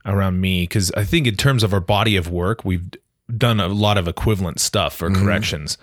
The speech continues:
Speaker 1: right? And I've gotten one, and it was only issued to me two weeks ago. So,
Speaker 2: Well, I've only earned one.
Speaker 1: Well, how? Yeah, but how, they give 'em to you, don't they?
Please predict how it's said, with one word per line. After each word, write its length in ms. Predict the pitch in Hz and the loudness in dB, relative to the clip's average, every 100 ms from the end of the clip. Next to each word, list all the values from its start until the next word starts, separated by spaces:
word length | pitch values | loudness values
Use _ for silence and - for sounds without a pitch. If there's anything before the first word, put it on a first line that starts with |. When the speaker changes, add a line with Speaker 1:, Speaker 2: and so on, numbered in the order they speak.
| - 98 | -6 0
Speaker 1:
right? 300 | 95 110 - - - - - - - | 2 0 -4 -20 -20 -20 -20 -10 -2
And 100 | 107 | 0
I've 100 | 101 | 2
gotten 240 | 80 90 | 0 0
one, 420 | 90 80 76 95 - | -2 -2 -4 -8 -2
and 120 | 104 | 0
it 40 | |
was 220 | 92 85 - - | 2 -2 -4 -2
only 360 | 110 101 95 | 2 2 2
issued 260 | 90 - 92 | 2 0 -2
to 80 | 90 | -4
me 240 | 82 82 - | -4 -6 -6
two 140 | 101 | -6
weeks 260 | 80 78 - | -6 -6 -6
ago. 300 | 78 - - - - | -6 -6 -8 -10 -8
So, 300 | - 98 78 | -2 0 2
Speaker 2:
Well, 100 | 113 156 | 2 4
I've 140 | 190 | 2
only 220 | 202 117 113 | 2 0 2
earned 300 | 113 110 90 | 2 2 0
one. 400 | 82 65 55 - _ _ - _ _ _ | -2 -4 -10 -18 _ _ -20 _ _ _
Speaker 1:
Well, 120 | 120 123 | 0 4
how? 120 | 170 | 4
Yeah, 240 | 151 160 | 4 2
but 100 | 127 | 2
how, 120 | 131 - | 0 -2
they 240 | 120 120 110 | 0 0 2
give 240 | 117 180 | 2 2
'em 120 | 107 | 0
to 100 | - | 0
you, 100 | 87 | -2
don't 220 | 85 85 101 | -2 -2 0
they? 240 | 147 | -2